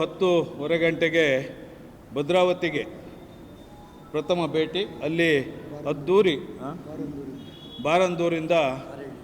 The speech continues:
ಅದ್ದೂರಿಯಾಗಿ ಅವ್ರನ್ನ ಸ್ವಾಗತವನ್ನು ಮಾಡುತ್ತಾ, ಅಲ್ಲಿಂದ ನೇರವಾಗಿ ಶಿವಮೊಗ್ಗ ಎಮ್ ಆರ್ ಎಸ್ ಸರ್ಕಲ್ನಿಂದನೂ ಕೂಡ ಅದ್ದೂರಿಯಾದ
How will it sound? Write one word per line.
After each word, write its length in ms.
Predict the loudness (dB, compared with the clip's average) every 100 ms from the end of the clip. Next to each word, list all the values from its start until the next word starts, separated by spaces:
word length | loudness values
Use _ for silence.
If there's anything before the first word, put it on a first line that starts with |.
| -8
ಅದ್ದೂರಿಯಾಗಿ 680 | -4 2 4 6 4 4 2
ಅವ್ರನ್ನ 340 | 2 0 -2 -2 -6 -14 -14 -12 -12 -10 -12 -14 -16 -16 -18 -18 -18 -18 -18 -16 -8
ಸ್ವಾಗತವನ್ನು 640 | 0 2 2 0 0 0 -2
ಮಾಡುತ್ತಾ, 340 | -2 -2 -2 -2 -4 -12 -16 -16 -18 -18 -18 -20 -8 -4
ಅಲ್ಲಿಂದ 320 | 0 2 2 0 -6 -12 0
ನೇರವಾಗಿ 640 | 2 4 4 2 0 0 -2 -4 -14 -8
ಶಿವಮೊಗ್ಗ 360 | -4 -2 2 4 4 0 -6 -14 -16 -18 -18 -16 -4 -2
ಎಮ್ 120 | 2 2
ಆರ್ 100 | 2
ಎಸ್ 120 | -2 -10 -16 -16 -16 -2
ಸರ್ಕಲ್ನಿಂದನೂ 800 | -2 2 0 0 0 0 0 -2
ಕೂಡ 240 | -2 0 2 0 -4 -10 -18 -20 -12 -8
ಅದ್ದೂರಿಯಾದ 520 | -2 0 4 4 4